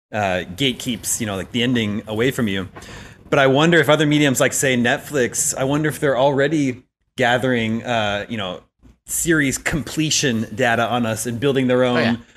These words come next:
Speaker 1: what's the word for it? Retention prediction model for each user. So it, even if they're not using that to inform how they produce content, maybe they, they use that to, uh, decide what content to suggest to you.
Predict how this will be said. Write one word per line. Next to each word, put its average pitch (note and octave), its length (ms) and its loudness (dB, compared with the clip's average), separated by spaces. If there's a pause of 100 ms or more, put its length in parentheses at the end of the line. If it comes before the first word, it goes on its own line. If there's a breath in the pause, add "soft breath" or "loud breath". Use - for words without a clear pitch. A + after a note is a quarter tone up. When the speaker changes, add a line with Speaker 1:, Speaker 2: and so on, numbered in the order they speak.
(120)
Speaker 1:
what's A#2+ 180 -2
the B2+ 60 -4
word B2 160 2
for B2 120 2
it? - 60 -4
Retention F3 640 0
prediction D#3+ 520 0
model A2+ 400 2
for C3+ 180 -4
each B2 260 -2
user. A#2 540 0 (320 loud breath)
So D3+ 180 2
it, - 320 -2
even E3 140 4
if C#3 80 0
they're D3+ 100 4
not D3 180 4
using C#3 200 0
that B2+ 120 2
to C#3+ 100 -2
inform B2+ 320 0
how B2 280 0
they A2 180 0
produce A2 340 -6
content, G2+ 420 -6
maybe G#2 340 -4
they, F2+ 60 -14
they A2 80 -4
use G#2+ 240 -4
that G2 220 -4
to, F#2+ 360 -6 (340 loud breath)
uh, G2 140 -2
decide G2 360 -2
what A2+ 320 -4
content G#2+ 380 -6
to G2 80 -10
suggest G#2+ 500 -4
to G2+ 80 -10
you. D#2+ 220 -14